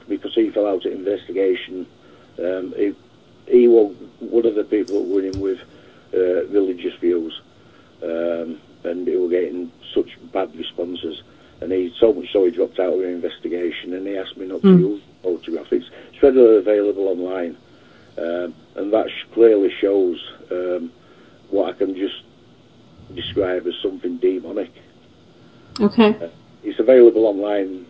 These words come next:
Speaker 1: Viewers can, can look at it online. It's on some of my videos on YouTube.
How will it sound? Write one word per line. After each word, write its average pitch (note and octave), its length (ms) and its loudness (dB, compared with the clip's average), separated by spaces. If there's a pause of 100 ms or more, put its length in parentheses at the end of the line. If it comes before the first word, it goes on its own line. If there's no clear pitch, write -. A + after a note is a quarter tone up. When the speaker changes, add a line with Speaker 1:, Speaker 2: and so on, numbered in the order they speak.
Speaker 1:
Viewers G#2 340 2
can, F#2+ 380 -4
can F#2+ 200 -4
look F#2+ 140 -6
at - 80 -2
it - 20 0
online. F2+ 380 -6
It's F2+ 140 -10
on G2+ 180 -8
some G#2+ 140 -6
of G2+ 80 -8
my F#2+ 80 -4
videos F#2 540 -2
on F#2 100 -4
YouTube. F2+ 560 -4